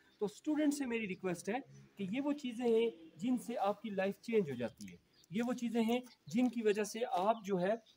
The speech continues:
वो एक फेलियर से एक सक्सेस की तरफ चला जाना, जा-, जाना शुरू कर देते हैं। तो ज़रूरी है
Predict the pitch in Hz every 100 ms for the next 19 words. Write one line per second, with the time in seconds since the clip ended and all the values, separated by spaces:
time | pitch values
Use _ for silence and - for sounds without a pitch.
0 | - 180 208 - - 185 196 226 233 208
1 | 202 - _ - 185 - - - 262 254
2 | - 202 170 165 - 160 151 139 139 -
3 | - 147 156 139 143 151 139 147 127 120
4 | 110 107 98 98 - _ _ - 165 165
5 | 175 - - - 131 151 214 247 196 180